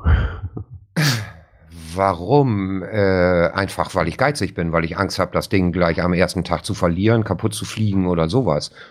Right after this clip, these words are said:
Speaker 2: Und, äh, das, was ich gelesen habe,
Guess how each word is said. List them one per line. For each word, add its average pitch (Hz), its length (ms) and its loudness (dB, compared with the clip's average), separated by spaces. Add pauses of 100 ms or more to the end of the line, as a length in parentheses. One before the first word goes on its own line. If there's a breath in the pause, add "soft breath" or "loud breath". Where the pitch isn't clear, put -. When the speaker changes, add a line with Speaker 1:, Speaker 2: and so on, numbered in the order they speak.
(140 loud breath)
Speaker 2:
Und, 82 480 2
äh, 87 120 2
das, 82 280 0
was 78 160 -2
ich 82 120 -4
gelesen 82 560 0
habe, 104 460 0